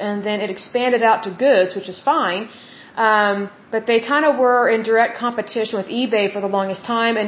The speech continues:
now I feel like Amazon has surpassed eBay, 'cause eBay is kinda the, not to diss eBay, 'cause I'm not dissing it, but it's kinda like where you buy a lot of used goods and things like that. It's, it's not really known for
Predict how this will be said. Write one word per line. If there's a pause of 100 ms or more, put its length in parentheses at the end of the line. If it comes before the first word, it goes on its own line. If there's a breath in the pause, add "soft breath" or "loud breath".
(120)
now (100)
I (100)
feel (120)
like (180)
Amazon (140)
has (540 loud breath)
surpassed (160)
eBay,
'cause (120)
eBay
is (140)
kinda (140)
the, (1080 loud breath)
not
to (100)
diss (140)
eBay,
'cause
I'm
not
dissing
it,
but
it's
kinda (100)
like
where
you
buy
a
lot
of
used (140)
goods
and
things (120)
like (100)
that.
It's,
it's (120)
not
really (100)
known (100)
for